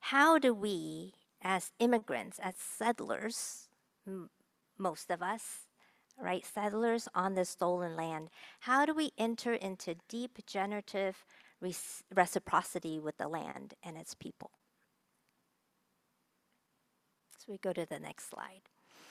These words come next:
Doctor Robin Wall Kimmerer is a botanist, educator, writer, enrolled member of the Citizen Potawatomi Nation.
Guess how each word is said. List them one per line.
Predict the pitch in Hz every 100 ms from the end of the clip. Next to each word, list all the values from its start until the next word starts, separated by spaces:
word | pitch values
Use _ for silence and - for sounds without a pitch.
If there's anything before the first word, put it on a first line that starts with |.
| - - - -
Doctor | 240 - 349 311
Robin | 233 214 233 240 240 247 247
Wall | 180 180 185 190 196
Kimmerer | - 185 175 - 98 214 208 _ -
is | 180
a | 170
botanist, | - 208 - 240 254 247 - -
educator, | 220 247 - 220 214 214
writer, | 185 175 196 196 196 190
enrolled | 190 185 202 214
member | 196 190 196
of | 185 180
the |
Citizen | 180 196 196 190 196 190 190 - - - - 196
Potawatomi | 190 - 185 185 - 202 208 208 214
Nation. | 202 185 - 233 277